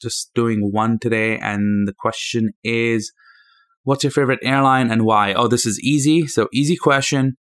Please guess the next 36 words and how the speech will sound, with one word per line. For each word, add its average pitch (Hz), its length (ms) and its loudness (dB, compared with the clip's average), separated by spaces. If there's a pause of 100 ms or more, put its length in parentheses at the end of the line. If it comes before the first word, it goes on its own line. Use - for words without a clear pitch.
easy 120 260 2
answer. 117 400 0
My 98 140 0
favorite 110 300 -4
airlines 101 480 -2 (120)
i-, 101 420 -2
in 107 120 -4
the 101 80 -2
whole 101 200 -4
world 92 320 -4
is - 160 -8
Singapore - 360 -10
Airlines. - 500 -10 (540)
And 117 460 -2 (240)
the 123 120 0
reason 113 320 0
for 107 120 -4
that 101 280 -4
is 104 120 -4
because 107 360 -4
they're 101 180 -4
nice 101 320 -4
to 104 100 -10
you 98 220 -4
in 95 220 -8
no 104 80 -4
matter 101 220 -2
what 98 260 -8
class 98 440 -6
you're - 100 -16 (120)
flying 95 320 -10
in. - 300 -16
And 98 260 -4
that 107 200 0
is 113 200 -2
the 107 120 -2